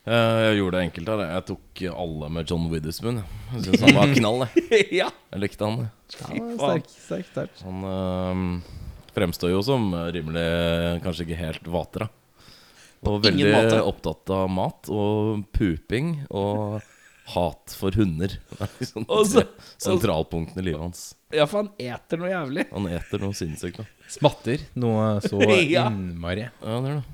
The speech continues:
Speaker 3: Ja,
Speaker 1: Og så
Speaker 3: det
Speaker 1: skal
Speaker 3: er
Speaker 1: sleike
Speaker 3: det.
Speaker 1: seg veldig på fingrene når han
Speaker 2: Men
Speaker 1: spiser, da. Mm.
Speaker 2: Men han panser, han panser, altså. Men, eh, eh, jeg skjønner at du sjekker, han er jo med i neste filmen også, tror jeg.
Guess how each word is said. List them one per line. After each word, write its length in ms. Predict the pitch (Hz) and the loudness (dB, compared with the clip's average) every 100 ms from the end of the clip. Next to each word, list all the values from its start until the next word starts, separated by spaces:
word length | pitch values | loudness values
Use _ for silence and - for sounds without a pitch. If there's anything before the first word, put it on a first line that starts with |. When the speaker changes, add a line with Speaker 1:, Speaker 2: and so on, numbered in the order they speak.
| - | -14
Speaker 3:
Ja, 60 | 98 | -10
Speaker 1:
Og 80 | 98 | -8
så 0 | |
Speaker 3:
det 80 | |
Speaker 1:
skal 160 | 98 101 | -2 0
Speaker 3:
er 80 | 95 | 2
Speaker 1:
sleike 240 | 110 90 82 | 0 0 -2
Speaker 3:
det. 60 | 98 | -2
Speaker 1:
seg 100 | 95 | -2
veldig 140 | 80 | -2
på 80 | - | -6
fingrene 380 | 110 90 71 67 | -6 -4 -6 -6
når 160 | 82 82 | -4 -2
han 80 | |
Speaker 2:
Men 80 | 135 | -2
Speaker 1:
spiser, 220 | 90 107 120 | 0 -4 -6
da. 240 | _ - | _ -14
Mm. 80 | 117 | -8
Speaker 2:
Men 160 | 135 | -2
han 160 | 127 127 - - _ - | -2 -2 -10 -20 _ -14
panser, 920 | - - 117 98 92 - - 170 160 156 - _ _ _ | -8 -6 -6 -6 -8 -8 -6 -6 -6 -10 -18 _ _ _
han 160 | 127 160 _ - | -6 -6 _ -20
panser, 800 | - 113 98 98 - - 202 196 _ - | -10 -8 -8 -8 -8 -2 -2 -4 _ -14
altså. 240 | - 104 - _ - - - - | -12 -12 -14 _ -20 -20 -20 -4
Men, 220 | 156 165 | 0 4
eh, 340 | 165 156 139 - | 4 2 -2 -4
eh, 560 | 147 147 143 143 143 135 - - | 2 4 6 6 4 2 -4 -8
jeg 120 | 147 147 | -4 0
skjønner 160 | 156 151 | 0 2
at 80 | |
du 80 | 180 | 2
sjekker, 240 | 160 151 160 | 2 0 0
han 80 | |
er 240 | 156 120 151 | 0 2 2
jo 80 | 160 | 2
med 220 | 123 123 | 2 0
i 80 | 139 | 0
neste 360 | - - 107 - | -4 -8 -8 -4
filmen 560 | 113 107 101 101 104 104 | -4 -2 -2 -2 -2 -2
også, 460 | 110 120 190 - - | -2 -2 -4 -6 -8
tror 140 | 190 | -4
jeg. 100 | 226 | -4